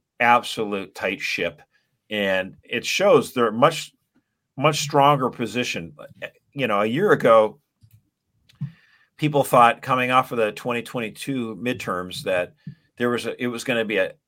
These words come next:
a two-man race, that it was gonna be a very strong competitor from Ron DeSantis. But, um, because of the, the decision that Trump made to hire these two people to run his campaign,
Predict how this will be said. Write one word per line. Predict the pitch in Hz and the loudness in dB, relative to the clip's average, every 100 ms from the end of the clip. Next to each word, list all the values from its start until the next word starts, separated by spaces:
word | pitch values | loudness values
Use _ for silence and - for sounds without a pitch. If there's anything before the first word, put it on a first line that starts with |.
| 98 | -8
a | 92 | -8
two-man | - - 151 139 127 117 | -8 -6 -2 0 0 2
race, | 113 120 135 - - | 0 0 -2 -8 -6
that | 110 98 95 | 0 0 0
it | 113 | -6
was | 92 | -8
gonna | 98 | -8
be | 90 | -2
a | |
very | 110 123 | 0 0
strong | 120 - 123 120 117 | -2 -2 0 0 0
competitor | 107 101 113 113 113 | -8 -2 -2 0 -4
from | - 92 92 | -6 -12 -10
Ron | 98 107 | -6 -6
DeSantis. | 101 - 107 - 127 - _ _ _ _ - | -6 -6 -6 -4 -8 -8 _ _ _ _ -4
But, | 101 90 _ _ 107 | 0 0 _ _ -6
um, | 101 95 92 82 - | -2 -2 -4 -8 -16
because | - - 156 151 | -6 4 4 4
of | 151 - _ | -4 -4 _
the, | 123 107 104 101 _ - | 2 2 2 -2 _ -8
the | 101 | -6
decision | 101 101 143 135 123 | -6 -4 -4 -2 -4
that | 101 | -4
Trump | - 127 120 | -2 -4 -2
made | 117 110 92 | -2 -2 -2
to | 107 82 | -10 -14
hire | - 113 113 | -4 0 0
these | 107 113 | -2 -6
two | - - | -10 -8
people | 117 107 | -8 -8
to | 98 | -6
run | 104 | -6
his | 98 - | -6 -10
campaign, | 113 101 117 101 92 | -8 -8 -6 -6 -8